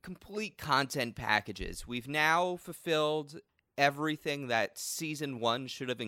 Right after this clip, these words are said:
Speaker 2: sounds
Speaker 1: incorporated.
Speaker 2: like such
Speaker 1: Uh,
Speaker 2: bullshit.
Speaker 1: you know, it, well, listen, it's everything that we once talked about doing,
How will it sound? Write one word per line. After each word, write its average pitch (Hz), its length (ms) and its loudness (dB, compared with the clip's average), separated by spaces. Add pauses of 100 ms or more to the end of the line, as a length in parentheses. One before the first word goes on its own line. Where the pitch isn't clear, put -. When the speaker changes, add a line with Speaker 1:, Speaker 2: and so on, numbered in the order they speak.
Speaker 2:
sounds 240 300 0
Speaker 1:
incorporated. 190 340 0
Speaker 2:
like 175 160 -4
such - 440 -2
Speaker 1:
Uh, - 80 -20
Speaker 2:
bullshit. - 760 -2
Speaker 1:
you - 120 -8
know, 240 100 -2
it, - 260 -4 (200)
well, 302 140 -8
listen, 330 240 -2
it's 180 160 -6 (680)
everything 269 400 -2
that 196 120 -2
we 190 140 -4
once 135 560 -2
talked 117 360 2
about 104 260 0
doing, 160 460 -6